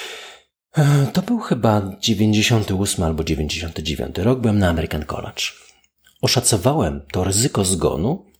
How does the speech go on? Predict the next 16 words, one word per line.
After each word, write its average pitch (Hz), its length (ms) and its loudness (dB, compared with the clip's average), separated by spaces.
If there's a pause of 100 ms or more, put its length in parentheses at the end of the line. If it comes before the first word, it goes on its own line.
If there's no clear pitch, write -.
(120)
takich - 320 -2
tam 110 200 4
rzeczy 202 320 2
jak - 380 0
płeć, 131 500 2
cholesterol 82 720 0
i 78 40 -10
tak - 200 -12
dalej, 160 440 -2 (280)
z - 80 -2
prawdopodobieństwem 110 1040 2
dziewięćdziesiąt 95 880 -2
procent. - 600 -10
Duże 247 300 -2
było 73 240 -4
zainteresowanie. - 840 -12